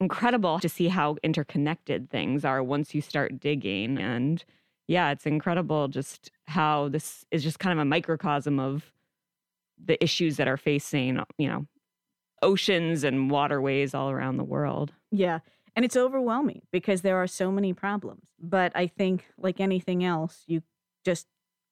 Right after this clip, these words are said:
Speaker 2: kind of have to keep on sort of that one foot in front of the other and doing the work,
Speaker 1: Yeah.
Speaker 2: whether that's, you know, climate change, which also has a direct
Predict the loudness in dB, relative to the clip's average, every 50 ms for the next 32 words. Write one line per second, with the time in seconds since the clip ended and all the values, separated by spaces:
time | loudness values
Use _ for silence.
0 | _ -4 -2 -2 -2 -2 -4 -4 -2 -4 -4 -4 -4 -2 -2 -2 0 2 2 2
1 | 2 0 0 -2 -4 -6 -8 _ _ _ _ _ _ _ _ _ _ _ _ -2
2 | 0 2 4 4 2 2 2 2 0 0 2 0 0 0 0 0 0 0 2 2
3 | 2 2 2 2 2 2 2 0 0 -2 -2 -2 -4 -6 _ _ _ _ _ _
4 | _ _ -2 0 0 0 0 2 2 4 4 4 2 0 0 0 -2 -2 -4 -6
5 | -12 _ _ _ _ _ -2 2 2 4 2 2 0 -2 -4 -6 -8 -16 -20 -20
6 | _ _ _ _ -6 -4 -4 -4 -6 -8 -10 -12 _ _ _ 0 0 2 2 0
7 | -2 -2 -2 -2 -2 -2 -2 -4 -2 -2 -2 -2 -2 -2 -2 -2 -2 -2 -2 -4
8 | -4 -2 -2 -2 -2 -4 -6 _ _ _